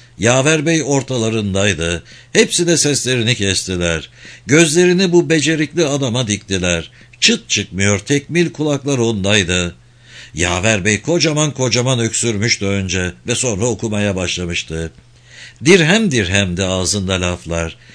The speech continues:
Ne ki yazmışsa vaktiyle gazete aynen onları beyan ediyordu. Mahkumlar kulak kesilip dinlediler.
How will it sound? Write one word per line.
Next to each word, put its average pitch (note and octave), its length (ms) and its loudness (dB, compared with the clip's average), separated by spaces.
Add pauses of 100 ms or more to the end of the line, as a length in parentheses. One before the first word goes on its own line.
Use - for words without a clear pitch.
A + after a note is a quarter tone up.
(180)
Ne G3 200 2
ki G3 120 -4
yazmışsa D#3+ 680 2
vaktiyle G#2+ 480 0
gazete C#3 380 2
aynen D#3+ 460 0
onları C#3+ 420 0
beyan G#2+ 400 2
ediyordu. F2+ 760 -2 (400)
Mahkumlar C3 680 0
kulak C#3+ 340 -2
kesilip C3+ 500 -2
dinlediler. F#2+ 680 -2